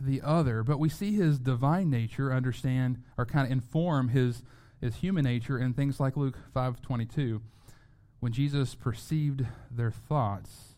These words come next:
he answered them, "Why do you question in your hearts? Any of you all perceive the thoughts of others?" You know, that's a divine ability that is, that Jesus has. So that's his divine nature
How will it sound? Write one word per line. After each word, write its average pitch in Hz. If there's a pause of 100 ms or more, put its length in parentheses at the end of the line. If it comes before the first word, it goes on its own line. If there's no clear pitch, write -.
(420)
he 117
answered 113
them, 107
"Why 110
do 107
you 104
question 107
in 104
your 104
hearts? 113 (360)
Any 131
of 120
you 123
all 123
perceive 120
the 117
thoughts 117
of 117
others?" 131 (320)
You 131
know, 117 (220)
that's 143
a 151
divine 135 (180)
ability 123 (260)
that 131
is, 127
that 123
Jesus 127
has. 156
So 151
that's 139
his 135
divine 131
nature 120